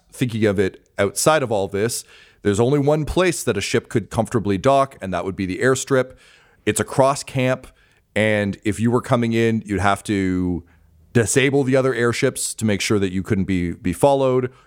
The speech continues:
You would probably dock there and then sneak your way around to, uh, Clork Griswold's house.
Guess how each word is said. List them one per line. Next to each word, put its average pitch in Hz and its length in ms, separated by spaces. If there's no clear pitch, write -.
You 101 80
would 95 80
probably 113 220
dock 104 280
there 98 160
and 92 100
then 87 140
sneak 95 320
your 101 80
way 87 400
around 80 560
to, 80 400
uh, 76 260
Clork - 560
Griswold's 85 440
house. 117 380